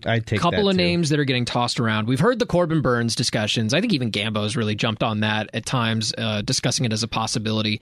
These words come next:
Speaker 1: Hey, Sandy Alcantara stinks. Let's, you know, but the
Speaker 2: Uh, he
Speaker 1: Marlins
Speaker 2: might have, he might have
Speaker 1: <laughs>
Speaker 2: elbow
Speaker 1: He
Speaker 2: issues.
Speaker 1: Yeah, and the Marlins are actually, uh, playing better. So.
Speaker 2: Uh, Shane Bieber is getting thrown around now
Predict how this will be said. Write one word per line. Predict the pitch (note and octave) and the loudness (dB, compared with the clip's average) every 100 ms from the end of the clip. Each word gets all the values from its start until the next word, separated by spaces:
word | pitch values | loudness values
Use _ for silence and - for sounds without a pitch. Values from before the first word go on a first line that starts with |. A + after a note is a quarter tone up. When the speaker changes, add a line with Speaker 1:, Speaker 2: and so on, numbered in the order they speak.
| - | -4
Speaker 1:
Hey, | F3+ G#2 | -2 0
Sandy | - D3+ E3+ | 0 0 2
Alcantara | D3+ - C3+ C3 F#2 | 0 0 -2 0 -2
stinks. | - F2 F#2+ - | -2 -2 -2 -2
Let's, | B2 A#2 - | -4 -4 -4
you | A2 | -2
know, | G2+ B2+ A#2+ A2+ | 0 0 0 -2
but | - | 0
the | A#2 | 2
Speaker 2:
Uh, | G#2+ G#2 | 2 2
he | G2+ | 2
Speaker 1:
Marlins | |
Speaker 2:
might | B3 D3 | 2 2
have, | F#2 F#2+ | 0 -4
he | - D3+ | -2 0
might | E3+ | 2
have | G2 G2+ | 0 -4
Speaker 1:
<laughs> | |
Speaker 2:
elbow | - A2+ C#3+ | -2 0 0
Speaker 1:
He | G3 | 0
Speaker 2:
issues. | - - D#2+ - | -2 -6 -4 -2
Speaker 1:
Yeah, | D#3+ - - - | -4 -4 -12 -4
and | C3+ | 0
the | D3 | 2
Marlins | B2 C3+ C#3 A#2 | 2 2 2 2
are | A2+ | 0
actually, | F#2+ - F#2+ F#2+ | 0 0 0 2
uh, | E2 F2 - _ _ _ - | 2 -2 -6 _ _ _ -4
playing | D#2 C#2 | -2 -2
better. | B1 G1+ - | -2 -2 -4
So. | - D3+ | -2 0
Speaker 2:
Uh, | D#3 D3+ | 2 2
Shane | C3+ - A3+ B3+ | 2 2 2 2
Bieber | B3+ B3 A#2 | 2 2 0
is | A2 - | -2 -2
getting | C3+ | -2
thrown | A#2+ E3 B2 | -2 0 2
around | A2+ A2 G2+ G2 | 2 2 2 0
now | G2+ F#2 | 0 -2